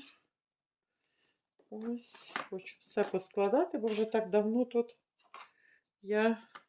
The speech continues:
не була в своєму, своєму царстві, своїх всіх приборів кухонних.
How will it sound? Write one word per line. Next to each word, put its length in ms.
не 260
була 360
в 100
своєму, 580
своєму 500
царстві, 840
своїх 720
всіх 720
приборів 800
кухонних. 920